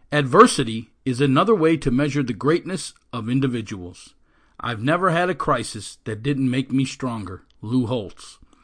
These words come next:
"Adversity is another way to measure the strengthness of individuals. I never had a crisis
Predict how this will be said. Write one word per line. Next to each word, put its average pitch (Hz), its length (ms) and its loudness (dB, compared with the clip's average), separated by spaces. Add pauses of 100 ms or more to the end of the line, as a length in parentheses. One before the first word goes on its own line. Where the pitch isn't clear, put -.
(680)
"Adversity 123 960 2
is 113 160 -6
another 135 340 2
way 165 220 2
to 165 80 0
measure 139 420 0
the 107 140 -8
strengthness 143 760 -4 (140)
of 113 160 -8
individuals. 123 800 -4 (480)
I 120 100 -4
never 151 380 2
had 160 200 2
a 160 60 2
crisis 127 680 0